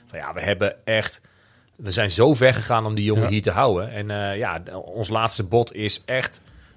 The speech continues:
Speaker 1: voor een jeugdspeler eigenlijk nog echt wel fors.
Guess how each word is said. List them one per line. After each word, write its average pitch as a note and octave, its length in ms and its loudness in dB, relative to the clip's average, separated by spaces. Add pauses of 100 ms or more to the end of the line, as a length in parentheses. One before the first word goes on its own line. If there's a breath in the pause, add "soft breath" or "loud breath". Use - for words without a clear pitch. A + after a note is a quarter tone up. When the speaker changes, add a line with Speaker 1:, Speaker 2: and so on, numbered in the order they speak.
Speaker 1:
voor A2+ 240 -4
een G#2 80 -2
jeugdspeler G#2+ 640 4
eigenlijk G2 380 -6
nog F#2+ 280 -6 (420 soft breath)
echt C3 200 -2
wel G#2 140 2
fors. - 420 -4